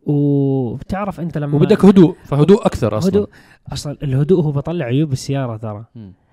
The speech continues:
Speaker 1: يعني، وأنا بالبنتلي كنت سايق في كم شارع، كنا نمشي عليهم هاي واي، صراحة مكسرين، لأنه كلهم شاحنات بيمشوا عليهم. فصرت أنت وأنت ماشي بالشارع ال-، تحس ال-، يعني، أصوات جوا السيارة،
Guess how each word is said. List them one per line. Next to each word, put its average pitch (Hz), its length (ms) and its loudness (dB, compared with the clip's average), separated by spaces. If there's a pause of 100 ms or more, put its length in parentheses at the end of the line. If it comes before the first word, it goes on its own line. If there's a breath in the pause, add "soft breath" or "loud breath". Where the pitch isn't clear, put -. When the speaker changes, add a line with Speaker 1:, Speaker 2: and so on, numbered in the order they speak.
(220)
Speaker 1:
يعني، 123 260 -6
وأنا 135 220 0
بالبنتلي 123 500 -6
كنت 120 200 -6
سايق 123 320 -8
في - 140 -12
كم 123 200 -10
شارع، 127 500 -8 (840)
كنا 127 220 -4
نمشي 135 240 -6
عليهم 123 260 -6
هاي 123 180 -6
واي، 117 180 -6
صراحة 135 400 -12
مكسرين، 120 640 -12
لأنه 120 240 -10
كلهم 147 320 -12
شاحنات 123 480 -12
بيمشوا 113 280 -14
عليهم. 107 240 -12 (680)
فصرت 190 460 -8
أنت 190 200 -10
وأنت 156 240 -10
ماشي 160 320 -10
بالشارع 170 460 -20
ال-، 135 260 -20 (100)
تحس - 400 -16
ال-، 131 540 -16
يعني، 131 260 -14
أصوات 208 360 -8
جوا 147 160 -6
السيارة، 147 300 -8